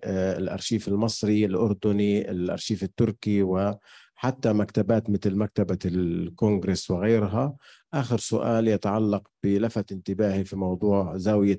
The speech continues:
أعلام، إنه الترتيب لم يكن أجن-، آه، آه، ترتيبًا أبجديًا، فكيف تم الترتيب؟ هل كان عبر الزمن أو ماذا؟ شكرًا.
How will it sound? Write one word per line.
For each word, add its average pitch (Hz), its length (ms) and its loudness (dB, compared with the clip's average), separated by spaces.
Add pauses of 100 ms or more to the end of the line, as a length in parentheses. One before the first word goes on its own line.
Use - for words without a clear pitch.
(140)
أعلام، 101 600 0 (460)
إنه 107 160 2
الترتيب 104 560 0
لم 107 180 2
يكن 104 360 0
أجن-، 98 240 -4
آه، 95 440 -2
آه، 92 360 0
ترتيبًا 98 600 -2
أبجديًا، 90 720 0
فكيف 98 460 -2
تم 95 280 -4
الترتيب؟ 92 540 -4
هل 92 120 -2
كان 92 340 -4
عبر 90 580 -6
الزمن 98 520 -2
أو 90 160 -6
ماذا؟ 76 380 -8 (140)
شكرًا. - 420 -10